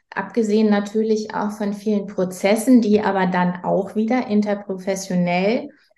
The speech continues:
mit Kommunikation zum Beispiel zu tun haben. Man redet nicht miteinander, sondern lieber übereinander.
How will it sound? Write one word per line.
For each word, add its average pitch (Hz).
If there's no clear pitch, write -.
mit 202
Kommunikation 202
zum 247
Beispiel 226
zu 220
tun 220
haben. 202
Man 190
redet 190
nicht -
miteinander, 190
sondern 185
lieber 170
übereinander. 208